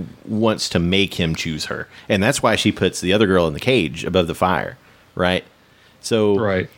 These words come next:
Speaker 1: to fast forward the narrative a little bit, uh,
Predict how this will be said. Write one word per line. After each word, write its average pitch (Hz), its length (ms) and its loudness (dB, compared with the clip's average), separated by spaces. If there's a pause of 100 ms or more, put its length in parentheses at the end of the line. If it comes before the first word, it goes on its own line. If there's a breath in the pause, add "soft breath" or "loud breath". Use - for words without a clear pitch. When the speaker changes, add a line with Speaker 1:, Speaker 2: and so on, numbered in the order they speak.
(140)
Speaker 1:
to 110 120 2
fast 107 320 2
forward 101 240 2
the 92 60 2
narrative 98 340 2
a 92 40 -2
little 92 180 2
bit, 90 340 0 (400 loud breath)
uh, 92 380 2